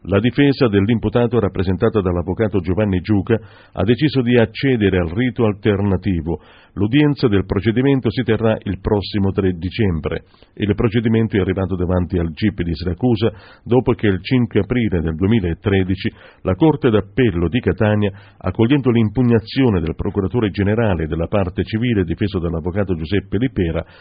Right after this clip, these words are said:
ha annullato la sentenza di assoluzione emessa il sedici maggio del duemilaundici della sezione di Avola del Tribunale di Siracusa. I giudici hanno ritenuto che la competenza fosse della Corte d'Assise di Siracusa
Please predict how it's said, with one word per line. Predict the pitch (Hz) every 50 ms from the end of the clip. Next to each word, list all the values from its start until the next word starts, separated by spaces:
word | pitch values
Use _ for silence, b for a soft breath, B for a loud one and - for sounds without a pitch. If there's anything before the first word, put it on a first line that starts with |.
| B B B B
ha | - 95
annullato | 95 101 113 143 143 113 95 104 117 117 - 113
la | 98 90
sentenza | 85 117 110 104 104 - 95 92 92 95 95
di | 85 87
assoluzione | 87 85 - - 92 87 85 - - 113 110 107 104 101 95 B B B B B
emessa | B 104 101 110 110 98 - - 107
il | 98 87
sedici | - - 104 95 104 98 -
maggio | 98 92 85 85 80 78 92
del | 87 87 85 80
duemilaundici | 78 92 90 90 90 85 95 98 104 107 107 95 90 87 - -
della | 98 90 90 82 82
sezione | 80 - 110 95 - - 110 101 92 87 85 78 B B B B B
di | - 98 120 127 113
Avola | 87 78 76 80 80 80 76
del | 87 98 95
Tribunale | 90 - 120 120 101 98 90 80 76 76 85
di | 85 90 90
Siracusa. | - 117 101 98 92 - 82 73 - - 71 67 - b b b b b b b b b
I | - 110 113
giudici | 107 139 139 127 127 123 - 135
hanno | 123 117 117 110
ritenuto | 110 120 110 113 110 113 113 110 - 110
che | 101 - - 104
la | 98 92 90 90 87
competenza | - 127 120 113 - - 107 107 120 113 110 104 98 - 110
fosse | 95 - 101 98 92 - - 101
della | 90 92 87 87
Corte | 87 - 110 101 87 - 98
d'Assise | 90 90 85 - - 107 95 - 95
di | 87 90
Siracusa | 82 - 98 98 92 - 135 143 135 - 135 120